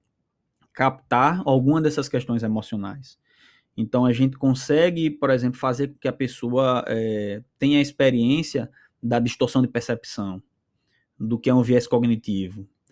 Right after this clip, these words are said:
do que é o efeito da, da, da baixa da luminosidade na, na sua capacidade de, de tomar decisão com base na informação que você, é, que você conseguiu captar. Que a pessoa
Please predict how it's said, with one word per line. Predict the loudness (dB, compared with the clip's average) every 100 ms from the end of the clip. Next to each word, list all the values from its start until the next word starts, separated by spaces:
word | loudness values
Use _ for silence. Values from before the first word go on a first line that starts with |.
| _ _ -4
do | -2
que | 2 4
é | 6
o | 6
efeito | 4 2 -2 -2 -2
da, | -2 -2
da, | 0 -2 -2 -4
da | -4 -4
baixa | 0 0 0 0
da | 2
luminosidade | 4 4 2 0 -2 -2 -2
na, | -2 -4 -8 -14 _ _ -10
na | -4 -4
sua | -2 -2
capacidade | 0 0 0 -2 0 0 2
de, | 2 2
de | 0 -2
tomar | 2 2
decisão | 2 0 0 2 0 0
com | -2
base | -2 0
na | 0
informação | 0 0 0 0 -2
que | -2
você, | -2 0 -2 _ -8
é, | -4 0 -2 -4 -8
que | -8
você | -6 -4 -6 -6
conseguiu | -6 -2 -2
captar. | -2 -4 -4 -4 -6 _ _ -20 -20 -20 _ _ _ _ _ _ _ _ _
Que | 0
a |
pessoa | 2 4 4 2